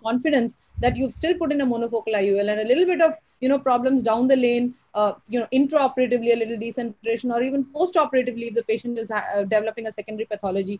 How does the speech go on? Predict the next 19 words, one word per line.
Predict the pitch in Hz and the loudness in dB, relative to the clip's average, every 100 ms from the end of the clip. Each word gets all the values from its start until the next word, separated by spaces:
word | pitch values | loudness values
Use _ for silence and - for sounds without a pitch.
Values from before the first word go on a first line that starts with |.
| _ - | _ 0
patient | 269 294 | 2 2
is | 277 | -2
likely | 226 220 254 311 | 0 0 0 -2
to | 285 | -2
do | 247 233 | -2 -2
more | 208 247 | 0 2
better, | 262 226 202 | 2 2 0
continue | 214 214 254 262 | -2 -4 -4 -4
to | 254 | -4
do, | 220 240 208 _ - | -4 -4 -6 _ -2
uh, | 196 | 0
better | 175 202 247 | 2 0 2
with | 226 190 | 0 -2
this | 208 214 | -4 -4
lens | 226 220 208 | -6 -4 -4
rather | 190 196 | -2 -2
than | 202 196 | -4 -4
with | 190 | -4
a, | 190 | -2